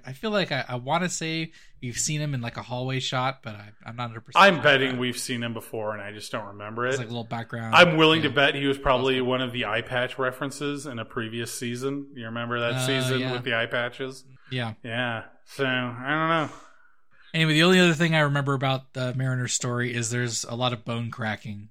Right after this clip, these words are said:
Speaker 1: There's, like, hips cracking, there's legs cracking, there's legs falling apart. A lot of, lot of bone destruction in that, uh, in that story. I feel like that's a Mariner embellishment.
Speaker 2: Wait, what?
Speaker 1: Maybe.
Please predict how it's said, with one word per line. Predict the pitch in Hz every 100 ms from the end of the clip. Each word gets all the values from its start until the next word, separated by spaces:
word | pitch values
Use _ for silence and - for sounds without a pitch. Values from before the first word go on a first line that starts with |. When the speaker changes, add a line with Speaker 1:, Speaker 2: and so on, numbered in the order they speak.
| -
Speaker 1:
There's, | 110 107
like, | 104 -
hips | 104 -
cracking, | - 180 165 165 151 131
there's | 110 110
legs | 165 143
cracking, | - 156 139 143 139 135 - - - -
there's | 123 113 110 - - - - - - - -
legs | 151 147
falling | - 151 143 123
apart. | 135 123 123 - - - - - - - - - - - -
A | 131
lot | 123
of, | 117
lot | 131
of | 117
bone | 123 120
destruction | 113 - 107 - 104 104
in | 117 104
that, | 104 110 117
uh, | 104 107
in | 120
that | 110
story. | - 113 107 107 - -
I |
feel | 131 202
like | 165
that's | 151 139
a | 127
Mariner | 127 123 117
embellishment. | 113 110 107 - 107 - - - - - _ - 214
Speaker 2:
Wait, | 156 - - - - -
what? | 120 208 415
Speaker 1:
Maybe. | 107